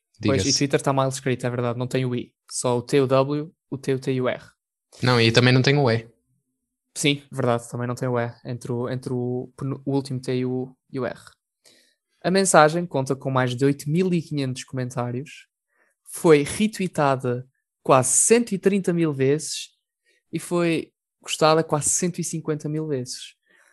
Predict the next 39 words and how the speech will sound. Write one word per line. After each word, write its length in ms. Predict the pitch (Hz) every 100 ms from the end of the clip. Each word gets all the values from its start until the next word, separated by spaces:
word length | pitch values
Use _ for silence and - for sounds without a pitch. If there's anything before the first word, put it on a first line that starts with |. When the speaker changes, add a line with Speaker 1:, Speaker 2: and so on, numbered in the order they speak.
| _ _ _ _ _ _ _ _ _
Speaker 1:
É 120 | 175
de 80 | 185
referir 480 | - - 196 170 143
que 340 | - 156 139 -
até, 440 | 143 180 165 139 - -
até 180 | -
à 60 | 143
data 260 | 135 131 131
de 140 | 131
hoje 400 | 127 117 - - _ _ _ -
o 80 |
valor 380 | 147 147 135 127 - - - _ _
ronda 380 | - 165 156 135
os 160 | 127 -
cem, 160 | 139
os 160 | - -
cem 120 | 139
mil 160 | 127 120
dólares 480 | 120 135 175 - - _ _ _ _ _ _ -
e 80 | 180
o 20 |
vencedor 460 | 196 196 156 147
do, 280 | 131 135 131
do 120 | 131
leilão 280 | 131 131 135
receberá 360 | 147 - 143 135
um 40 |
certificado 500 | 131 - 139 131 120
digital 520 | 120 123 123 135 151
que 80 | - - - _
permitirá 480 | 139 143 147 147 139
reivindicar 840 | 139 - 165 165 147 143 139 135
o 60 | 135
Twitter. 380 | 135 127 127 165 _ _ _ - - _ _ _ _ _ _ _ _ _ -
E 60 | 190
quem 140 | 190
diria, 320 | 175 156 135
João, 300 | 123 117 117
que, 140 | 113